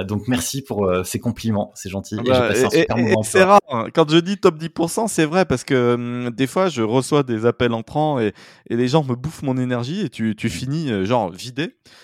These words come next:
Speaker 1: T'es
Speaker 2: Alors
Speaker 1: rincé.
Speaker 2: que là, tu vois, je finis une discussion avec toi de trois quarts d'heure et en fait, je suis, je suis, je suis au max, quoi. <laughs> Tu m'as reboosté en
Speaker 1: Cool.
Speaker 2: termes d'énergie et tout.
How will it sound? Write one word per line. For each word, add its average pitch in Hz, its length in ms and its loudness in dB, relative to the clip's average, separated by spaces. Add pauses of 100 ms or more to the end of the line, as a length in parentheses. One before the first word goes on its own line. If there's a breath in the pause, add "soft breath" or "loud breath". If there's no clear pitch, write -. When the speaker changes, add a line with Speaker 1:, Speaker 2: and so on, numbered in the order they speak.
Speaker 1:
T'es - 80 -12
Speaker 2:
Alors 135 220 6
Speaker 1:
rincé. 175 120 -4
Speaker 2:
que - 60 -6
là, 220 140 8
tu - 120 -2
vois, 190 220 6
je 135 280 2
finis 175 280 -4
une 180 60 -6
discussion 165 480 -6
avec 156 120 -2
toi 170 160 2
de 156 80 0
trois 147 220 2
quarts 156 180 0
d'heure 185 240 0
et - 20 -2
en 151 80 -4
fait, 185 200 -4
je - 40 -10
suis, 131 240 0 (400 soft breath)
je - 120 -14
suis, 131 340 2 (140)
je - 60 -8
suis - 100 2
au 151 40 4
max, 135 300 0
quoi. 113 140 -2
<laughs> - 180 -14
Tu 170 140 4
m'as 165 160 10
reboosté 190 680 4
en 175 80 6
Speaker 1:
Cool. - 100 0
Speaker 2:
termes 156 200 0
d'énergie 160 580 2
et 160 80 4
tout. 175 220 -2